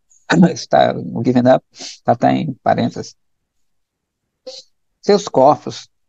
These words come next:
não nascem da natureza material, mas são compostos de consciência e são a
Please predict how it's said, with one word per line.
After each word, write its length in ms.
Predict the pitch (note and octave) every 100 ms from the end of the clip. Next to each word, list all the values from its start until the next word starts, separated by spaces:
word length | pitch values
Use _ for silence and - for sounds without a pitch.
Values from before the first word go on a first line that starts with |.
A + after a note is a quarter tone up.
| _ _ C#3+
não 400 | E3 A#3 C4+ E3
nascem 840 | C3+ D3+ F3+ F3+ - A#2+ A2+ - _
da 180 | A2+ C3
natureza 600 | C3+ C3+ - - B2 B2
material, 640 | C3 C#3+ C#3+ C3 A2+ G#2+ F3 _ _ _ _ _ _ _ _ -
mas 640 | B2+ D3 F3 C3+ - - _ _
são 320 | - D3+ F3
compostos 760 | - C3 A#2+ A#2 B2+ D3+ B2 A2
de 120 | G#2+
consciência 1000 | - B2+ C3 - G2 G#2+ A#2+ B2 - - _ _ _ - _ _
e 100 | C#3+
são 220 | C3 D3
a 100 | D#3